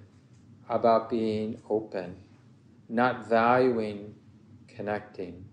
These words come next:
and being open, is as if already dead.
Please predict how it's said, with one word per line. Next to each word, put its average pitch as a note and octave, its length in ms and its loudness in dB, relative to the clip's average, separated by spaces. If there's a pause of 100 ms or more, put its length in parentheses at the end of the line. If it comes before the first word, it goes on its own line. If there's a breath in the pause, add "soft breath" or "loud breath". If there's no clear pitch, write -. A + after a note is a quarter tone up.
and F#2+ 100 -18
being F#2+ 240 -10
open, G2 480 -12 (500 soft breath)
is A2 220 -2
as A2+ 500 0
if B2 320 0
already G#2+ 380 0
dead. F#2+ 420 -4